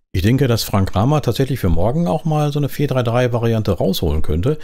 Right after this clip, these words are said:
Warum? Ähm, Terodde und Latza auf jeden Fall, äh, werden wahrscheinlich nicht spielen können wegen muskulärer Probleme. Und, äh, selbst wenn sie wieder fit wären,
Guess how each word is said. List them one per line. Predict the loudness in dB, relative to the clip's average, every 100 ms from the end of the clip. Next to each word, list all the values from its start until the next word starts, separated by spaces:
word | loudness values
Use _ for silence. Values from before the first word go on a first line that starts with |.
| -12 -10 -2
Warum? | 2 4 4 2
Ähm, | 2 2 2 2 0
Terodde | -2 2 4 4 2
und | 2 0
Latza | 0 0 -2 -2
auf | -2 -2
jeden | -2
Fall, | 0 0 0 0
äh, | 0 0
werden | 0 0 0
wahrscheinlich | 0 -2 -2 0 -2 -4
nicht | -6 -4
spielen | -4 -2
können | -2 -2
wegen | -2 0 -2
muskulärer | -2 -2 -2 -4
Probleme. | -2 0 2 2
Und, | 2 0 -6 -14 -14 -14 -2
äh, | 2
selbst | 2 2 2
wenn | 2
sie | 4
wieder | 2 0
fit | -2 -2 0
wären, | 2 2 2 2 2 -2 -8